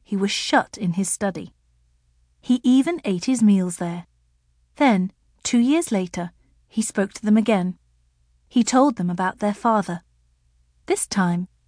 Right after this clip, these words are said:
he was not so much vague as buttoned up looking. It was as if he had fastened an extra skin around him as a covering against feeling miserable.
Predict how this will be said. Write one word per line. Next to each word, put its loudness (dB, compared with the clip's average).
he 0
was 2
not 0
so -2
much 0
vague -2
as -2
buttoned 4
up -2
looking. -6
It -2
was 0
as -2
if -2
he 2
had 0
fastened 0
an -2
extra -8
skin 0
around 2
him -2
as -4
a -6
covering -2
against -8
feeling 2
miserable. -2